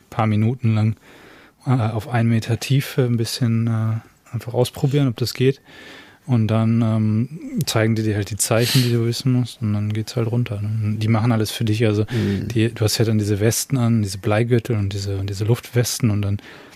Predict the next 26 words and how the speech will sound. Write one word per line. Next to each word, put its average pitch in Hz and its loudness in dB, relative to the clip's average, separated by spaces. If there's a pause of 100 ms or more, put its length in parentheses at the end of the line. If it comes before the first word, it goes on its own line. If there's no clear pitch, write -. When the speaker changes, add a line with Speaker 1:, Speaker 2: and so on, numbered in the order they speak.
(280)
Speaker 1:
stellen 107 2
die 107 0
dir 107 2
das 98 -2
alles 113 -2
ein, 113 2
die 101 -4
checken - 0
immer 110 2
den 107 2
Druck 117 -2
auf 110 -6
deinen 110 2
Flaschen 110 0
und 101 0
so. 101 -2
Du 104 0
musst 113 2
halt 123 2
nichts 117 0
machen, 107 2
du 101 -6 (520)
musst - 2
nichts 110 0
wissen 110 2
sozusagen. 101 -8